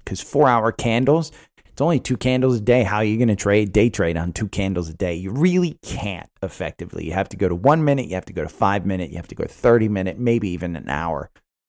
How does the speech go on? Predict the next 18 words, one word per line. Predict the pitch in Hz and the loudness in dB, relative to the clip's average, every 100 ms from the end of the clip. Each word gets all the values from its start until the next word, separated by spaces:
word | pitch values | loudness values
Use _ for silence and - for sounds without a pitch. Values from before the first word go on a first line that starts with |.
| _ - | _ -6
Um, | 110 107 104 - | -4 -2 -6 -2
but | 151 143 | 0 2
you | 131 | -2
have | 95 127 - | 0 -2 -2
to | 139 | -6
do | 113 117 | 0 0
that. | 95 78 - - _ _ _ _ _ _ - - - | 0 -4 -10 -20 _ _ _ _ _ _ -12 -10 -6
So | - 120 120 110 101 87 - _ _ _ 165 | -2 4 4 4 0 -4 -20 _ _ _ -16
you | - - - | -14 -16 -14
can't | - - 160 - | -10 -6 -4 -4
use | 107 123 117 | -2 -2 0
it. | 78 87 | -6 2
What | 123 | 4
do | 175 185 | 6 4
I | |
use | 185 131 127 117 110 - | 4 4 4 2 -2 -6
my, | 98 92 87 - | -2 -2 -4 -12
uh, | - | -14